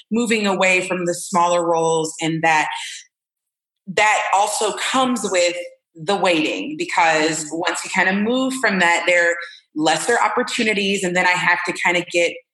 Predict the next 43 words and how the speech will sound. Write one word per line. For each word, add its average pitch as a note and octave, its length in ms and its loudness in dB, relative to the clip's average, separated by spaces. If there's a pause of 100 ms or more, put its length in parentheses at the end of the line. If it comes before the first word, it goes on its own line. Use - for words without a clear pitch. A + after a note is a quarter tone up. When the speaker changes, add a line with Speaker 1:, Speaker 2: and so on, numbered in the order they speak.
(360)
Speaker 1:
reknown F#3+ 1040 0
or E3+ 140 2
just F3 420 -2
known F3+ 500 0
by E3+ 140 2
the E3+ 100 -2
casting D#3+ 540 0
directors D#3 520 -2 (120)
who D#3+ 120 -2
are D#3+ 160 0 (200)
casting F3 500 -2
for D#3+ 100 -6
those D#3 200 -4
bigger D#3+ 280 -4
roles D3+ 320 0
and D3 120 -2
Speaker 2:
Mm-hmm. - 180 -4
Speaker 1:
trusted D#3+ 460 -2
with D#3 180 -4
the D#3 60 -4
work, D3+ 320 0 (400)
all G3+ 200 2
of F3+ 120 -2
that. C#3+ 280 2 (460)
And G#3+ 140 0
so C#4+ 80 0
that C#4+ 160 2
takes B3+ 280 -4
time. D#3 640 0 (420)
And G#3+ 680 2 (580)
I A3 140 2
just, - 680 -2
you A#3 120 -2
know, A3+ 60 4
and G#3+ 160 2
then A#3 80 4
I A#3 40 0
was A3 140 -2
making G#3+ 220 -2
some F#3 160 -4
changes F#3+ 420 -2
with E3 140 -4
my D#3+ 120 -2